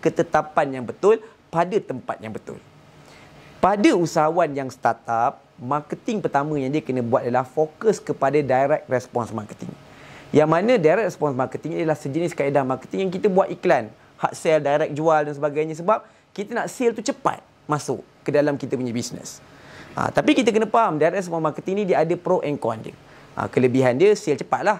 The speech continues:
<laughs> kan? Tapi kekurangan dia, sampai satu tahap, kita akan berhadapan dengan cabaran yang dia akan ada ceiling dalam jualan. Dan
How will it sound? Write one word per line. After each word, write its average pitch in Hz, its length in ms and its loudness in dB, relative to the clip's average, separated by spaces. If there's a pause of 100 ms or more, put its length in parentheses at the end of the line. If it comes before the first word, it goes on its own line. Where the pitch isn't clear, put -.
<laughs> - 100 -14
kan? 143 160 -6 (360)
Tapi 131 240 0
kekurangan 160 480 0
dia, 170 120 -2
sampai 147 320 -2
satu 147 160 -6
tahap, 139 480 -2
kita 185 240 -4
akan 165 200 -2
berhadapan 139 520 0
dengan 131 240 -6
cabaran 143 480 0
yang 135 240 -6
dia 156 200 -2
akan 170 280 -4
ada 160 80 -2
ceiling 143 480 -2
dalam 117 240 2
jualan. 110 320 -2 (520)
Dan - 160 4